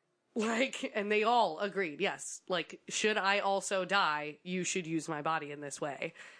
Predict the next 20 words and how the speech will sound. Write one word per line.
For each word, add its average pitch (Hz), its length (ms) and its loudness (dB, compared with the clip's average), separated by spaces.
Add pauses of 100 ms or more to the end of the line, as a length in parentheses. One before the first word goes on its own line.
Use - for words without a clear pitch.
(120)
And 190 160 0
so 170 380 0 (420)
when 190 160 2
it 180 80 -2
came 196 200 0
around 220 260 4
to 202 120 -2
it 180 120 0
and 175 140 -2
all 180 160 0
they 190 100 2
had 180 220 -2
left 190 200 -2
was 175 120 -6
people 170 260 -4
who 160 160 -2
had 151 240 -2
just 170 580 -2
died, 151 520 0 (1300)
they - 380 -8